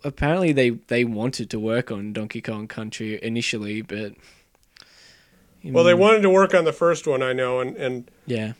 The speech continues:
Speaker 2: I know, I know the second one was kind of a situation where they said, "We had so many good ideas, we just had to make a second game."
Speaker 1: Mm, mm.
Speaker 2: Uh, but did you really? You know, did that have to be your next project?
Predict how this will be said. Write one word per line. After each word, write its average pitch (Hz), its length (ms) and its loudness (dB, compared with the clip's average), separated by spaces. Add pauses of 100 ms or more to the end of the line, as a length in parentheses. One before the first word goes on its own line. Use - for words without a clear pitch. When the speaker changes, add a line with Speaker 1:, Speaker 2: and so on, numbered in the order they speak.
(220)
Speaker 2:
I 147 80 2
know, 151 220 4
I 160 120 4
know 185 160 6
the 165 120 0
second 170 420 0
one 147 160 2
was 139 140 -2
kind 156 280 0
of 143 80 0
a 139 60 -4
situation 139 760 -4
where 131 140 -2
they 127 140 -6
said, 131 200 -8
"We 135 120 -4
had 160 180 0
so 170 160 0
many 165 180 -2
good 156 160 0
ideas, 139 600 0
we 135 100 -8
just 131 220 -8
had 147 160 0
to 135 80 -8
make 135 220 -4
a - 20 -8
second 135 400 -4
game." 123 460 -4 (120)
Speaker 1:
Mm, 120 380 -6 (180)
mm. 120 120 -10
Speaker 2:
Uh, 120 360 -4
but 131 300 -4
did 240 220 -4
you 170 100 0
really? 156 540 4 (140)
You 160 120 4
know, 156 360 2 (380)
did 190 140 4
that 196 160 6
have 175 220 4
to 170 100 -4
be 151 100 -4
your 139 200 2
next 123 360 -2
project? 127 680 -2